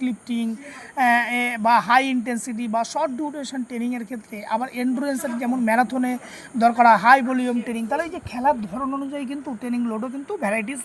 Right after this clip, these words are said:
হয়ে থাকে। এরপরে যেটা আছে recovery and rest, এই যে ট্রেনিং লোডের সময় কিন্তু আমাদের ঠিকভাবে কিন্তু পর্যাপ্ত বিশ্রাম কিন্তু অপরিহার্য।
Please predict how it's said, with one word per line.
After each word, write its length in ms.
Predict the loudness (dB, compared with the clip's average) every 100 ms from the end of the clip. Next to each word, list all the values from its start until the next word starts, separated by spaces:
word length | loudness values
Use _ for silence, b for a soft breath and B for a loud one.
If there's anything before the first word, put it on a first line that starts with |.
| -14 -2
হয়ে 140 | 0
থাকে। 260 | 0 -4 -12 -20 -20 -20 -20 -20 -20 -20 -20 B B B B B
এরপরে 380 | 2 4 4 2
যেটা 240 | 6 8
আছে 280 | 8 6 0
recovery 520 | -2 6 6 6 0
and 240 | 0 0 0
rest, 300 | -2 -2 -8 -20 B B B
এই 80 | -2
যে 100 | -2
ট্রেনিং 400 | 0 -2 -2 0
লোডের 260 | 0 0 -2
সময় 360 | -4 -2 -2
কিন্তু 180 | -2 -4
আমাদের 180 | -2 -2 -6 -6
ঠিকভাবে 380 | -4 -2 -2
কিন্তু 240 | -4 -10 -12
পর্যাপ্ত 420 | -10 -8 -6 -6 -6
বিশ্রাম 760 | -6 -6 -4 -2 2 2 0
কিন্তু 220 | -10 2
অপরিহার্য। 640 | 4 4 2 -2 -4 -6